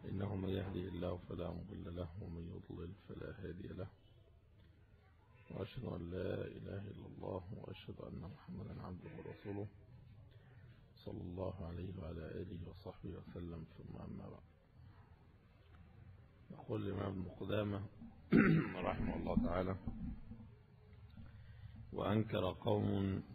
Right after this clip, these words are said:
جواز التعبد بخبر الواحد عقلا". عارفين عندنا مشكلة؟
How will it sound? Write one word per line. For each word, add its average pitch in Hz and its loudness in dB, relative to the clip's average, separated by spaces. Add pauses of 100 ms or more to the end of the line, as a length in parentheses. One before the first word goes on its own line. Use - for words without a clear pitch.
(140)
جواز 95 4
التعبد 90 -2
بخبر 90 0
الواحد 85 2
عقلا". 85 -2 (1500)
عارفين 101 -8
عندنا - -6
مشكلة؟ - -10